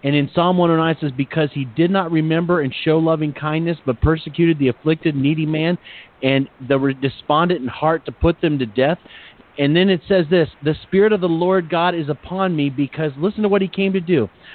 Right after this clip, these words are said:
"Because the Lord has anointed me to bring good news to the afflicted,"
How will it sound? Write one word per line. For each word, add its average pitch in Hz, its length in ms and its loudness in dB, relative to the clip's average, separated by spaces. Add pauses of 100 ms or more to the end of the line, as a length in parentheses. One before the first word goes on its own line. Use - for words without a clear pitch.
(100)
"Because 147 280 2
the 151 80 2
Lord 165 240 4
has 147 160 0
anointed 180 420 0
me 202 240 -2 (240)
to 156 100 0
bring 151 320 2
good 190 220 2
news 202 340 0
to 185 120 0
the 151 160 0
afflicted," 196 640 0